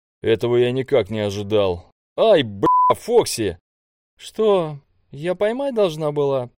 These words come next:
Извини, давай еще раз». «Что, еще раз?» — офигел я от ее предложения. Лучник, похоже, согласился с девушкой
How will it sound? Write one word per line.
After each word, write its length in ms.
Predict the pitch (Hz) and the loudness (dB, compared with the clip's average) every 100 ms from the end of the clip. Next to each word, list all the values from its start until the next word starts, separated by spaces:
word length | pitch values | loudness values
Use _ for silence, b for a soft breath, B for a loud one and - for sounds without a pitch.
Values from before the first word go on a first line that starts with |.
| _ _ | _ _
Извини, 680 | 147 147 175 180 165 139 117 | -16 -10 -6 -6 -4 -6 -8
давай 400 | 120 143 214 220 | -8 -6 -4 -6
еще 300 | - 139 113 | -6 -4 -4
раз». 280 | 104 - _ _ _ _ _ _ | -6 -10 _ _ _ _ _ _
«Что, 440 | - - 135 156 | -20 -2 4 4
еще 360 | 110 95 139 139 | 4 0 0 4
раз?» — 420 | 143 190 190 - _ _ _ | 6 4 2 -10 _ _ _
офигел 480 | - 90 104 101 104 | -12 -10 -8 -4 -4
я 220 | 95 92 | -2 -4
от 100 | 87 | -4
ее 160 | 95 92 | -6 -8
предложения. 760 | 95 95 95 95 90 87 92 - _ _ _ _ | -8 -6 -4 -4 -6 -6 -12 -16 _ _ _ _
Лучник, 420 | - 110 139 180 156 | -10 -8 -8 -10 -6
похоже, 400 | 156 165 156 147 | -6 -4 -6 -6
согласился 640 | 156 151 147 127 117 113 | -6 -2 -2 -2 -6 -8
с 100 | 95 | -2
девушкой 560 | 120 147 139 - 135 | 0 0 -2 -10 -12